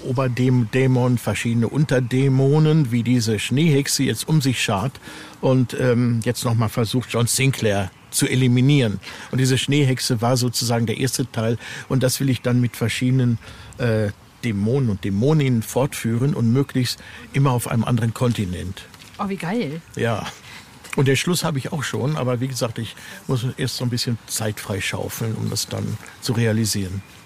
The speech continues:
Speaker 2: Das, äh, hoffe ich ja wohl. Also ich hoffe nicht, dass wir jetzt noch allzu lange auf den neuen,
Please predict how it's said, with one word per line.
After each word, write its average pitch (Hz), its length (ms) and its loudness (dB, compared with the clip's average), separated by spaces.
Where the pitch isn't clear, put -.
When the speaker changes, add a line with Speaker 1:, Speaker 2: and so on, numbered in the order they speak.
Speaker 2:
Das, - 400 -4
äh, 202 100 -6
hoffe 285 320 2
ich 269 140 2
ja 180 180 2
wohl. 175 220 -2
Also 196 180 0
ich - 140 -4
hoffe 254 220 -2
nicht, 269 240 0
dass 285 160 -4
wir 262 80 -2
jetzt 247 180 -2
noch 233 260 0
allzu 262 340 -2
lange 202 340 0
auf 190 140 -4
den 196 180 -2
neuen, 202 360 -2